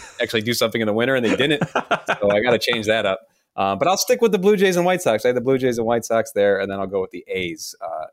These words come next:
Speaker 2: in the West. And then the wild card, I'll go Yankees and Twins. Um, A L pennant winner, uh, gosh, I mean, let's go White Sox. White Sox. Because, uh, again, I, I do think the Blue Jays, they were my original pick,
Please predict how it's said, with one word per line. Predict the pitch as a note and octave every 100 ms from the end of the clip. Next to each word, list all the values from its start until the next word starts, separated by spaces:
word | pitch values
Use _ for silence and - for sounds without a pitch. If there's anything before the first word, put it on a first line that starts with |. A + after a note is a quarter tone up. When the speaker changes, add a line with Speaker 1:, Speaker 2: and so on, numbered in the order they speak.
| _
Speaker 2:
in |
the | E2+
West. | D#2+ E2+ E2 - - _ _ _
And | - G2+
then |
the | G2+
wild | G2+ G2+ F#2+
card, | G2+ F#2+
I'll | F#2 F2
go | F2+
Yankees | F2 F2 E2+ F2 E2
and | E2
Twins. | - F2 E2 E2 - - _ _ _ -
Um, | F2 F2 E2+ E2+ E2 - A2
A | A#2+
L | B2
pennant | - C3 A#2
winner, | A#2 A2+ A2+ A2+ A2 G#2 G#2 _ _ -
uh, | F#2+ G2+ G#2 G#2 G2+ G2 F2 _
gosh, | G2 F#2+ F2+ - - _
I | -
mean, | A2+ A2 A2
let's | A#2+ - E4
go | -
White | F#4+ G4 -
Sox. | D#2+ - - _
White | - E3+
Sox. | - - - _ _ -
Because, | C#3 D3+ C3 - _ -
uh, | A#2+
again, | C#3+ C#3+ A#2+
I, | B2 A#2+
I |
do | B2+ D3
think | C#3
the | B2+
Blue | B2 C3+
Jays, | C3 C3 A#2+ - -
they | A#2+ B2+
were | B2+ B2+
my | B2 A#2+
original | B2+ E3 F#3
pick, | F#3 - A3 A3